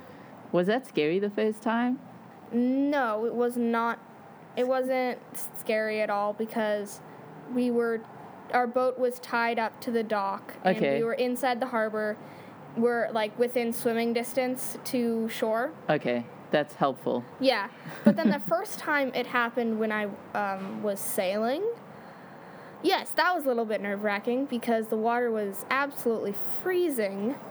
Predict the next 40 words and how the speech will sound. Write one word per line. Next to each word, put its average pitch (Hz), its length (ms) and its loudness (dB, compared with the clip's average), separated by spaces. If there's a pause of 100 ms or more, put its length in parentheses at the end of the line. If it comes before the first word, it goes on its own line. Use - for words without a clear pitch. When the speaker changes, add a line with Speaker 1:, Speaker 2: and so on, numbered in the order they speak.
(140)
Speaker 1:
<laughs> 233 320 2
Speaker 2:
and 247 100 0
I 247 80 4
was 240 160 0
like, 233 220 2
"What 262 340 0
do 285 220 2
I 285 180 2
do 285 220 0
now?" 277 440 0 (220)
Speaker 1:
Wow. 123 320 4 (480)
Speaker 2:
<laughs> - 440 -18
Speaker 1:
That's 220 220 2
such 175 220 0
a, 160 180 0
I'm 247 280 4
s-, - 260 -8 (180)
I'm 190 300 4
always 214 360 4
amazed 156 500 2
at 147 100 -2
the 147 80 4
stories 143 440 2
you 143 100 2
come 131 220 2
back 135 280 2
with 139 280 2
Speaker 2:
<laughs> - 120 2
Speaker 1:
and, 139 140 2
like, 127 260 0 (560)
h-, - 120 -6
what 156 220 4
an 175 120 2
exciting 151 720 0
sport 135 380 0
it 127 120 0
is. 185 440 2
And 165 160 2
you 160 80 2
guys, 160 400 0